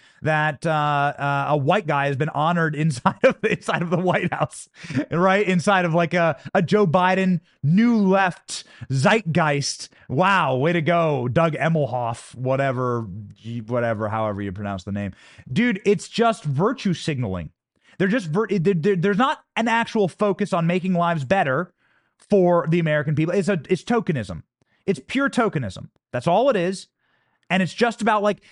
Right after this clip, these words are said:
breaking, just shattering, the shattering of every, every conceivable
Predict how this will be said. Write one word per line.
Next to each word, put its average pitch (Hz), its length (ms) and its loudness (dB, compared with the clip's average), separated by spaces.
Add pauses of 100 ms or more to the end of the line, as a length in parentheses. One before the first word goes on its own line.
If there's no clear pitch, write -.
(160)
breaking, 196 600 2
just 196 260 0
shattering, 180 580 2 (140)
the 254 80 2
shattering 220 680 2
of 165 60 2
every, 202 260 2 (200)
every 247 240 4
conceivable 180 760 0